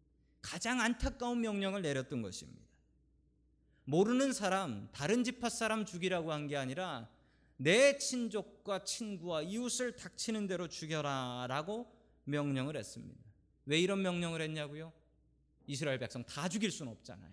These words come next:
다 죽게 내버려 둘 순 없잖아요. 최소한으로 희생을 해서 이 백성 살려야 되지 않습니까?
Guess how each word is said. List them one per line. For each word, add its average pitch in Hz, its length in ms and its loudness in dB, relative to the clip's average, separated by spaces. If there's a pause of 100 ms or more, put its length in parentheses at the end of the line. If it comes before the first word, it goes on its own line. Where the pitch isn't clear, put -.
(720)
다 262 320 -2
죽게 285 300 -2
내버려 208 380 0
둘 180 140 -4
순 208 160 -8
없잖아요. 90 440 -12 (1500)
최소한으로 262 760 4
희생을 208 420 -2
해서 160 300 -4 (200)
이 202 140 2
백성 277 340 2
살려야 311 460 0
되지 269 240 -2
않습니까? 143 720 -6